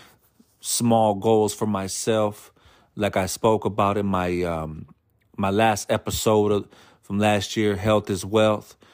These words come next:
I wanted to get back into being more disciplined. And so I used to do something back in the day where I would, uh, I would cut something out for at least a month,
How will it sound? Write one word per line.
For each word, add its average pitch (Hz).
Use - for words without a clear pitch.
I 98
wanted 104
to 98
get 95
back 104
into 104
being 101
more 98
disciplined. 101
And 98
so 101
I 98
used 120
to 113
do 110
something 104
back 101
in 101
the 98
day 101
where 95
I 92
would, 95
uh, 80
I 113
would 110
cut -
something 107
out 98
for 98
at 98
least 101
a 98
month, 92